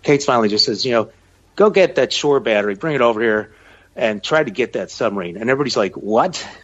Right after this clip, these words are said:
And he's like, you know, he's like, "No, do it, do it." And in more colorful language than that. And so finally,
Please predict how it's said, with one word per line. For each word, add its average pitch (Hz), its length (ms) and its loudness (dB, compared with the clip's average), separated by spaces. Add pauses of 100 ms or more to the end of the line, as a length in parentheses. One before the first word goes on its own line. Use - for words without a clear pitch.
(100)
And 110 200 -4
he's 110 140 -8
like, 107 280 -2
you 131 60 -6
know, 101 220 -2 (960)
he's 135 200 2
like, 151 160 2
"No, 185 220 2
do 208 260 4
it, 104 100 -2
do 214 140 4
it." - 140 -2 (280)
And 160 440 -8
in 135 140 -2
more 135 160 2
colorful 127 400 0
language 110 320 -2
than 98 100 -6
that. 113 260 0 (460)
And 113 500 0
so - 280 -2
finally, 147 440 0